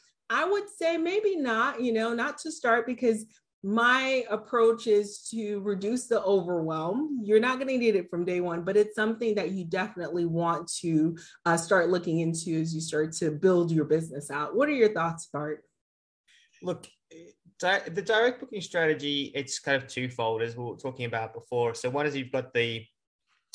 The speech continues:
Speaker 2: you've got two opportunities. One is to convert guests that are kind of already looking, um, and to save margin. And to answer your question,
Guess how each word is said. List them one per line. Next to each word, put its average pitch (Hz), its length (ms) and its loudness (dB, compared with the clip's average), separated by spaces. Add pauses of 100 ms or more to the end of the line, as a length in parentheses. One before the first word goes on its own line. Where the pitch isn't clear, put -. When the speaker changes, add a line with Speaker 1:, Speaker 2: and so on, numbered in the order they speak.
(120)
Speaker 2:
you've 127 120 -4
got 139 140 0
two 135 180 4
opportunities. 123 640 -4
One 135 140 0
is 127 100 -2
to - 100 -14
convert 120 400 -2
guests 113 260 -2
that 110 100 -4
are 107 40 -4
kind 107 180 -4
of 104 80 -4
already 101 260 -4
looking, 101 500 -6 (360)
um, 101 320 -4
and 113 140 -8
to 110 80 -8
save 110 320 -2
margin. 101 580 -4 (380)
And 127 140 -4
to 143 140 -6
answer 202 300 2
your 147 160 2
question, 117 840 -4